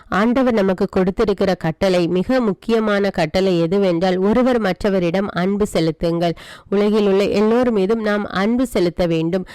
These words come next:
நாம் ஒருவரிடம் அன்பு கொண்டால் அவர் மீது கோபமோ வெறுப்போ எதுவும் வராது. அன்பு எல்லாவற்றையும் அழித்துவிடும். ஒருவர் மீது நமக்கு அன்பு இருந்தால், அவர் தவறு செய்தால் கூட நாம் அவர் மீது கோபப்பட மாட்டோம். அதை அன்பாக அவருக்கு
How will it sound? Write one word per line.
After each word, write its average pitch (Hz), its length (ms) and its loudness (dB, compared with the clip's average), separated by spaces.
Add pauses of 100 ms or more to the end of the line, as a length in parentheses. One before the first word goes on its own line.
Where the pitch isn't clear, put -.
(200)
நாம் 226 200 0
ஒருவரிடம் 220 500 0
அன்பு 240 420 0
கொண்டால் 208 420 0
அவர் 233 320 0
மீது 208 380 0
கோபமோ 202 540 2
வெறுப்போ 202 520 0
எதுவும் 233 420 0
வராது. 175 540 -2 (280)
அன்பு 233 460 0
எல்லாவற்றையும் 208 840 0
அழித்துவிடும். 170 600 -2
ஒருவர் 233 420 0
மீது 202 320 0
நமக்கு 202 480 0 (240)
அன்பு 254 400 0
இருந்தால், 202 480 0
அவர் 220 260 -2
தவறு 226 360 0
செய்தால் 226 440 2
கூட 214 260 0
நாம் 226 220 0
அவர் 214 260 -2
மீது 226 340 -2
கோபப்பட 233 460 0
மாட்டோம். 175 360 -4
அதை 208 220 -2
அன்பாக 254 580 -2
அவருக்கு 202 400 -4